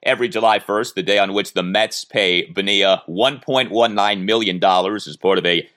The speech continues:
deferred payment arrangement that lasts until twenty thirty-five. Writes Jim, "With all the deferred money the Lerners have committed to, will the Nationals have a bunch of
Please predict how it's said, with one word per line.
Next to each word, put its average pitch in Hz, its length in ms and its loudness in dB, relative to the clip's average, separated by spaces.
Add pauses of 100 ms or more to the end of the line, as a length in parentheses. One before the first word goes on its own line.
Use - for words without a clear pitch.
deferred 123 500 0
payment 117 380 -4
arrangement 95 540 -2 (320)
that 101 220 2
lasts 107 340 0
until 98 240 -8
twenty 104 320 -4
thirty-five. 92 600 0 (180)
Writes 156 300 0
Jim, 135 340 -4 (200)
"With 135 180 -2
all 165 220 4
the 220 100 -2
deferred 156 420 -2
money 151 320 0
the 135 160 0
Lerners 131 580 0
have 104 180 0
committed 98 360 -4
to, 92 340 0 (200)
will 151 180 2
the 151 140 -2
Nationals 147 640 -4
have 131 160 -2
a 117 80 0
bunch 143 340 -2
of 117 200 0